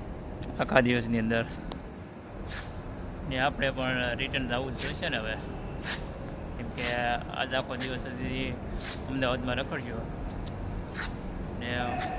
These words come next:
પછી રાતે પાછા બેસી જશું. તો આપણે રખડવાનો ટાઈમ તો મળવો જોઈએ. તો એ તો આખો દિવસ તો આજે સિલેક્શન કરવાનું છે એમ કહે છે બધા. આ સ્ટેડિયમ જોઈ જુઓ, મેચ રમાય તેથી પાછા આવશું આપણે.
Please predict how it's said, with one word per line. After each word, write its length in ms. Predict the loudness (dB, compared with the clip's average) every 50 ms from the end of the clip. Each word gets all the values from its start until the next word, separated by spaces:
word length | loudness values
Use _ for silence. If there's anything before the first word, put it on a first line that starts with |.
| 0 0 0 2 4 6 8 10 10 10 10 10 10 12 12 10
પછી 200 | 12 10 8 10
રાતે 260 | 10 10 10 8 6
પાછા 260 | 6 4 2 2 2
બેસી 260 | 2 2 0 0 0 0
જશું. 380 | 0 0 -2 -2 -2 -2 -2 -2 -2 -4 -4 -4 -4 -4 -4 -4 -4 -4 -4 -4 -4 -4 -4 -6 -6 -4 -4
તો 140 | -2 -2 0
આપણે 240 | 0 0 0 0
રખડવાનો 420 | 0 0 0 0 0 2 2 2 0
ટાઈમ 220 | 2 2 0 0 0
તો 120 | 0 0
મળવો 260 | 0 0 0 2 2 2
જોઈએ. 180 | 2 0 0 -2 -2 -4 -4 -4 -4 -4 -4 -4
તો 140 | -2 -2 0
એ 80 | 0 0
તો 100 | 2 2
આખો 240 | 2 2 2 2 0
દિવસ 280 | 0 0 0 0 -2 0
તો 60 | 2 4
આજે 240 | 4 4 4 2 2 2 2 0
સિલેક્શન 360 | 0 0 0 0 -2 -2 -4 -4 -4
કરવાનું 320 | -4 -4 -4 -2 -2 -2 -2
છે 120 | 0 0 0
એમ 80 | 0 0 0
કહે 140 | 0 0 0
છે 160 | 0 -2 -4
બધા. 300 | -4 -4 -4 -4 -2 0 0 0 0 -2 -4 -6 -6 -6 -6 -4 -4 -4 -4 -4 -4 -2
આ 100 | 0 0
સ્ટેડિયમ 540 | 0 0 2 8 10 10 12 12 10 10 8 8
જોઈ 180 | 8 8 8 8
જુઓ, 260 | 10 10 10 8 8 6 4 0 -4 -4 -4 -6 -6 -6 -4 -4 -4 -4 -4 -6 -6 -6 -6 -6 -6 -6 -6 -4 -4 -4 -4 -4 -6 -6 -8 -8 -8 -8 -6 -6 -6 -6 -6 -8 -8 -8 -8 -6 -6 -6 -4 -4 -4 -4 -4 -4 -4 -4 -4 -4 -4 -4 -6 -6 -6 -4 -4 2
મેચ 200 | 6 8 8 8 8
રમાય 260 | 6 8 10 10 10
તેથી 200 | 10 8 6 6
પાછા 320 | 10 10 10 10 12 10 10
આવશું 280 | 10 10 8 4 4 4
આપણે. 280 | 4 4 4 2 2